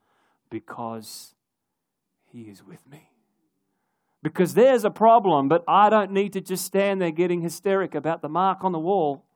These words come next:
or something far greater, but I can remind myself of the reality that he is with me.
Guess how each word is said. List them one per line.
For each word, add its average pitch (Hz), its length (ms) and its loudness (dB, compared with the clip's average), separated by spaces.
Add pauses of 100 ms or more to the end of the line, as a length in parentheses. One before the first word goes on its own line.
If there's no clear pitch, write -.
(420)
or 156 120 -4
something 165 360 -8
far 175 320 -2
greater, 151 480 -4 (1200)
but 120 140 -6
I 127 200 -2
can 127 360 -10
remind 120 720 -4
myself 117 800 -10 (720)
of 127 200 0
the 127 120 -8
reality 101 640 -10 (800)
that 98 160 -20
he 113 200 -14
is 101 120 -18
with 101 160 -20 (100)
me. 139 160 -20